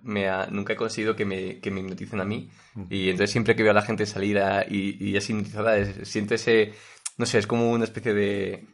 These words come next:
Speaker 1: de gusto y no gusto, decir, "Joder, a mí me gustaría estar ahí y, y probar".
Speaker 2: Te entiendo, porque yo cada vez que hago un espectáculo, una demostración, hay gente que, que me da envidia verla cómo, cómo se meten en la experiencia y la disfrutan. Ahora, si se dan cuenta, es muy interesante porque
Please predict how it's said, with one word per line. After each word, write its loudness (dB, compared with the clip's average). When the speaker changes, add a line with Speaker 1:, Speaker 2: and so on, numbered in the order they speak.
Speaker 1:
de 4
gusto 6
y 10
no 10
gusto, 6
decir, 0
"Joder, 4
a 6
mí 4
me 0
gustaría 0
estar 0
ahí 0
y, -12
y -6
probar". 2
Speaker 2:
Te 4
entiendo, 2
porque 4
yo 6
cada 8
vez 4
que 2
hago 6
un 2
espectáculo, 4
una 4
demostración, 2
hay 0
gente -2
que, 2
que -12
me -6
da -4
envidia 0
verla 2
cómo, 4
cómo 2
se 0
meten 4
en 2
la 4
experiencia 0
y 4
la 4
disfrutan. -4
Ahora, 8
si 0
se 4
dan 6
cuenta, 6
es 6
muy 6
interesante 6
porque 4